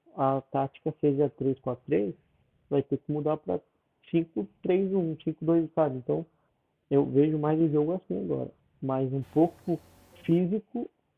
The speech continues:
resistência de jogo, do que apenas a qualidade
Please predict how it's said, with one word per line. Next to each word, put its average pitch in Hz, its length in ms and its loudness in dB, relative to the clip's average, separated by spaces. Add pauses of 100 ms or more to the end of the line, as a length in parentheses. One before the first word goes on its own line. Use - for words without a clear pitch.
resistência 151 800 -4
de 156 220 -2
jogo, 160 460 -2 (520)
do 147 140 2
que 151 220 -6
apenas 143 480 0
a 147 160 2
qualidade 139 440 -2